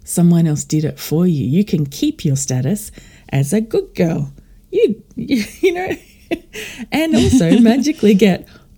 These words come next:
Speaker 1: all of your needs touched. You get touched in exactly the way that actually gives you pleasure. You get to have all of the sex acts that you're really craving for, that you can't let yourself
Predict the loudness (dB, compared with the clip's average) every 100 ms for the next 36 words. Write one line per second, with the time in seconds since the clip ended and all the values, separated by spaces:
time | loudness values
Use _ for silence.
0 | -2 0 2 0 0 2 4 4 4 4
1 | 0 -6 -6 -6 -10 -4 -2 -2 -4 -6
2 | -8 -8 -8 -2 -2 0 -2 -2 -4 -4
3 | -2 2 4 4 2 2 0 -4 -2 -2
4 | 0 0 -2 -2 -2 0 0 0 -4 -2
5 | -2 -2 -2 0 2 0 0 -2 -4 -8
6 | -6 -6 -2 2 4 4 4 4 4 2
7 | 0 -2 0 -2 -2 -4 -2 -2 -4 -2
8 | -2 -2 -6 -14 _ -20 _ -2 0 2
9 | 0 -2 -4 -4 -4 -4